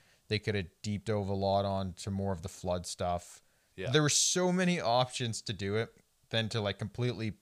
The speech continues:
Speaker 1: pull it out of the timeline and kinda do something separate. It's funny to me.
Speaker 2: I would have liked to see this with no, no big names in it. I don't want Halsey in there. I want a bunch of nobodies doing this m-, film and to do it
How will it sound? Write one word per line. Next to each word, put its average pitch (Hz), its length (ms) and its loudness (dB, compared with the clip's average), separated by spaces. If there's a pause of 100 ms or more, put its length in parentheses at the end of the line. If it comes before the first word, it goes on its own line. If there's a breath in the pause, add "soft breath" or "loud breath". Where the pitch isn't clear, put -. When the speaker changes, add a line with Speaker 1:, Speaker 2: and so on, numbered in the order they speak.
(140)
Speaker 1:
pull 107 320 -2
it 101 80 2
out 101 180 4
of 95 80 -4
the 101 80 -6
timeline 98 520 -4
and 87 200 -8
kinda 92 240 -6
do 90 140 -8
something - 200 -10
separate. 87 380 -8
It's - 80 -10
funny 85 300 -10
to - 140 -10
me. 98 200 -6 (420)
Speaker 2:
I 123 120 -4
would 202 160 -6
have 147 140 -12
liked 101 280 -8
to 104 80 -14
see 95 280 -12
this 92 340 -12
with 90 340 -12 (320)
no, 87 720 -8 (1080)
no 101 240 -6
big 85 240 -10
names 80 360 -14
in 82 60 -14
it. 76 180 -18
I 90 100 -12
don't 101 340 -10
want 92 300 -8
Halsey 87 420 -8
in 82 80 -12
there. 82 180 -12
I 87 60 -8
want 107 160 -8
a 98 40 -10
bunch 90 320 -10
of 85 100 -14
nobodies 87 580 -10
doing 90 240 -10
this 85 200 -14
m-, 82 60 -16
film 95 460 -14 (160)
and 92 100 -12
to 92 80 -14
do 92 240 -10
it 95 80 -12